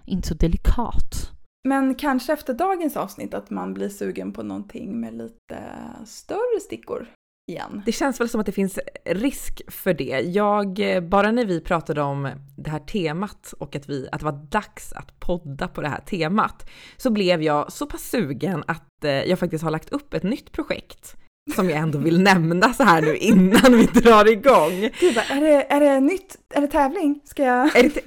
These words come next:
Speaker 3: precis. Eh, ifall att det är så att ni har tänkt lägga, ja, då vill jag vara först. <laughs> Eh, nej, men, eh, jag, eh, jag har lagt upp ett, ett projekt som jag faktiskt har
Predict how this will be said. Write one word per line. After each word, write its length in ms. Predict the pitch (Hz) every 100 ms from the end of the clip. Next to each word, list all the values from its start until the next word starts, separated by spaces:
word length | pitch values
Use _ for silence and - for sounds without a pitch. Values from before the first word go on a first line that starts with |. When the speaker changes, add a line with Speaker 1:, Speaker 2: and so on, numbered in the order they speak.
| 233
Speaker 3:
precis. 420 | 349 302 - - -
Eh, 340 | - 240 247 -
ifall 520 | 277 381 440 311 202
att 140 | 185
det 120 | - 190
är 40 |
så 60 | 190
att 60 |
ni 220 | 202 339
har 80 | 381
tänkt 220 | - 165
lägga, 240 | 170 160 151
ja, 100 | 262
då 120 | 277
vill 160 | 330 311
jag 100 | 220
vara 100 | 180
först. 500 | - - - - - 269
<laughs> 40 | - 247 - 240 - - 262 -
Eh, 240 | 196 190 -
nej, 200 | 214 277 220
men, 460 | 196 202 196 196
eh, 320 | 190 185 180 180
jag, 600 | 214 202 214 180 175 185
eh, 180 | 175 175 - _ -
jag 140 | 226
har 140 | 208
lagt 200 | 226 233
upp 220 | 175 170 -
ett, 240 | 165 -
ett 220 | - 208
projekt 280 | 247 190 160
som 120 | 175
jag 100 | 160
faktiskt 220 | 160 156 160
har 160 | 139